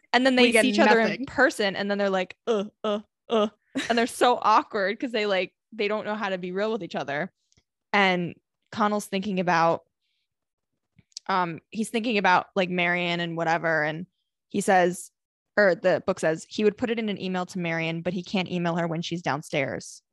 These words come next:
Speaker 1: Like, that just sums it up.
Speaker 2: <laughs> Please.
Speaker 1: Like, they have such strong issues with face-to-face communication, but you don't, you don't get any of the real information about them if you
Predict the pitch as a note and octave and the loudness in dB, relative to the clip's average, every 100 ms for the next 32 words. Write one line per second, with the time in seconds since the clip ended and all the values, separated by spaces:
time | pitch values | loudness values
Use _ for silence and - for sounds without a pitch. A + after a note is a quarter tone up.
0 | _ _ _ _ _ _ - F#3 E3 - | _ _ _ _ _ _ 2 4 4 0
1 | - - _ - _ _ _ _ _ - | -20 -20 _ -20 _ _ _ _ _ 2
2 | A3+ - D4 C#4+ - - A#3+ C4 B3+ - | 4 4 2 0 0 2 2 2 0 0
3 | A#3 A#3 B2+ _ _ A#3 A#3 C4 D4+ D#4 | 2 2 2 _ _ -8 -4 0 2 2
4 | C#4 A3+ G#3 G#3 A#3 B3+ C4 C4+ C#4 B3+ | -2 -4 -8 -6 0 2 2 2 0 -6
5 | - A3+ B3 - - - - G#3+ A3 - | -6 -4 -4 -4 -8 -4 2 4 4 2
6 | B3+ A3 G#3 G3 G3 G3 - F#3+ - G#3+ | 2 2 0 -2 -2 -4 -2 -4 -2 -6
7 | F#3 - G#3+ - F3 E3+ E3 _ _ - | -4 0 0 2 -2 -2 -8 _ _ 0
8 | F#3 F3 - _ _ _ _ _ _ _ | 2 2 0 _ _ _ _ _ _ _
9 | _ _ _ _ _ _ _ _ F#3+ G3+ | _ _ _ _ _ _ _ _ -8 0
10 | G#3+ G#3 G3+ - _ _ _ - A3+ G3+ | 2 2 0 -6 _ _ _ -6 -2 -2
11 | A#3 G3 G3 F#3+ F#3 F3+ F3 F3+ F#3 F#3 | -2 -2 -2 -4 -4 -4 -6 -4 -2 0
12 | F3+ E3+ - F#3+ F3+ F3+ F3+ F3 E3+ F3+ | 2 0 -2 -8 -8 -8 -6 -6 0 0
13 | G3+ E3 - F#3 E3+ F3+ E3+ D#3+ | 2 -2 -2 -6 -6 -2 0 -2